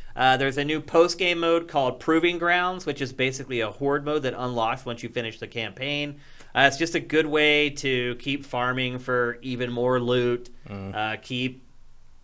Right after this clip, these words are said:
Speaker 1: leveling your character, getting new gear, things like that. Um, I feel like that game almost is kind of like a horde mode already <laughs>
Speaker 2: A little bit,
Speaker 1: when
Speaker 2: yeah.
Speaker 1: you play it normally,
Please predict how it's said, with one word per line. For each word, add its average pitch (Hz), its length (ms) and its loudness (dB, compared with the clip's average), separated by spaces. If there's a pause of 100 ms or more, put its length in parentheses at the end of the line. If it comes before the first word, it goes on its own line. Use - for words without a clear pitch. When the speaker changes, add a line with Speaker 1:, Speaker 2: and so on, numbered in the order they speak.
(320)
Speaker 1:
leveling 123 380 0
your 123 100 -2
character, 127 800 2
getting 117 360 -4
new 127 220 -2
gear, 123 800 2
things 117 260 -6
like 120 220 -2
that. 120 420 0 (420)
Um, 110 480 -4 (1300)
I 220 100 10
feel 381 200 4
like 392 140 2
that 247 180 4
game 190 180 4
almost 151 340 4
is 139 100 -2
kind 143 200 2
of 147 60 2
like 143 140 4
a 123 60 2
horde 143 280 2
mode 143 220 4
already 151 540 8
<laughs> - 20 -6
Speaker 2:
A - 40 -12
little 135 220 0
bit, 104 280 -2
Speaker 1:
when 254 180 12
Speaker 2:
yeah. 247 60 4
Speaker 1:
you 247 60 2
play 175 360 6
it 190 100 4
normally, 196 640 6